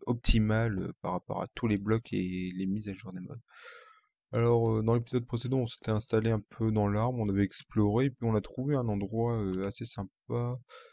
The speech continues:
Je vais vous montrer, qui est tout ici, voilà. C'est un biome, euh, comment dire, euh, magique, et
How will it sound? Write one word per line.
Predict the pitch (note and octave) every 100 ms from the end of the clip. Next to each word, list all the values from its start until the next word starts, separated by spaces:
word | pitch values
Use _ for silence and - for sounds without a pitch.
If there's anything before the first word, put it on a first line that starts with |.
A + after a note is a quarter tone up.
| _
Je | - A2
vais | G2+
vous |
montrer, | G2 F#2+ - A#2 A#2+ A#2
qui | - F#2+
est | -
tout | A#2 A#2 A2
ici, | G2+ - G#2 G2+ G2
voilà. | D3 C#3 - - - - -
C'est | - - G2+
un | F#2+
biome, | F#2+ G2 G2+ G#2+ G2+ F2
euh, | E2+ E2+ E2+ - - - _ _ _ - - -
comment | G2 F2+
dire, | F2+ F2 F2+ - - _ _ _ _ _ _ _ _ _ A2
euh, | G2+ F#2+ F#2+ F#2+ F2+ F2+
magique, | G2+ B2+ A2+ C3 - - F2 - _ _ _ _ _ _ -
et | G2 - -